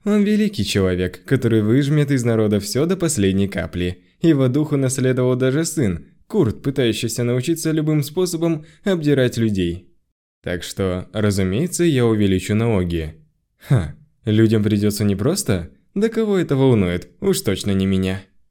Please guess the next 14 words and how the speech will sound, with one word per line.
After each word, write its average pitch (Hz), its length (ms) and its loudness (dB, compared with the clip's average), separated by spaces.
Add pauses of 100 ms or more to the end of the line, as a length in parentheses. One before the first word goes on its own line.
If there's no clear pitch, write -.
(560)
Наконец 160 640 2
пришло 147 400 0
время. 110 540 0 (300)
Как 135 200 0
и 143 40 0
подобает 143 500 2
злодею, 110 640 2 (240)
пришла 151 400 4
пора 101 400 0
увеличить 123 640 4
налоги. 147 800 0 (420)
Услышав 147 500 -4
мое 147 220 0
мнение, 135 580 0